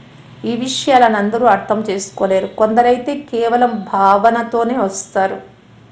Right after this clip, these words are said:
అందరూ వెళ్తున్నారు అని వింటే వారు కూడా వచ్చేస్తారు.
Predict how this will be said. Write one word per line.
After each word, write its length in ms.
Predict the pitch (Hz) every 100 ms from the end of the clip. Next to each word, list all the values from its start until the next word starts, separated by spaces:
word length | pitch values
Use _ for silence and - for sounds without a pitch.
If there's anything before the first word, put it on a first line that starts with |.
| _ _ -
అందరూ 360 | 202 226 269
వెళ్తున్నారు 880 | 285 240 226 226 233 226 220 220 220
అని 180 | 226 220
వింటే 360 | 214 240 240 320
వారు 300 | 233 208 220
కూడా 280 | 226 233
వచ్చేస్తారు. 680 | 190 - 180 196 - 202 196